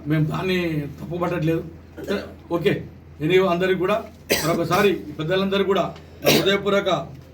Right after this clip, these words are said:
నమస్కారాలు తెలియపరుస్తున్నాను. అదేవిధంగా రైతులకు కానీ, వ్యాపారస్తులకు కానీ, కార్మికులకు కానీ,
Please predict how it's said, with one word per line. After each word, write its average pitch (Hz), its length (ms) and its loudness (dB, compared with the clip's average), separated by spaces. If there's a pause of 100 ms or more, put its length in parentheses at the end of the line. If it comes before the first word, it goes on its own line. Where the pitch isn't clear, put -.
(260)
నమస్కారాలు 175 460 0
తెలియపరుస్తున్నాను. 175 680 0 (520)
అదేవిధంగా 208 600 4 (240)
రైతులకు 196 400 0
కానీ, 214 260 0
వ్యాపారస్తులకు 196 640 0
కానీ, 208 180 0
కార్మికులకు 202 560 0
కానీ, 226 320 0